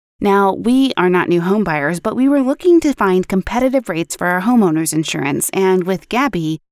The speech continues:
we actually found a better and cheaper policy that actually covers a lot more than our previous one.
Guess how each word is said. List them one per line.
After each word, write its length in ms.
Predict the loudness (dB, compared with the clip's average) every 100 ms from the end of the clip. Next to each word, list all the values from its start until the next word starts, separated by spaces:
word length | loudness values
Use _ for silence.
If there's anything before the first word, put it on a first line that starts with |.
| _ -4
we 180 | -2 -2
actually 460 | -2 -4 -4 -2 -2
found 420 | 0 0 0 -2 -2
a 80 | -6
better 480 | -4 -4 -2 -4 -2
and 240 | 0 0
cheaper 340 | -2 -4 -4 -6
policy 500 | -2 -2 -2 -4 -4
that 180 | -6 -8 -6
actually 340 | -6 -6 -6
covers 360 | -4 -2 -2 -2
a 80 | -2
lot 240 | -2 -2
more 240 | 0 0
than 180 | 0 -2
our 160 | -2 -2
previous 480 | -2 -2 -2 -4 -6
one. 320 | -6 -6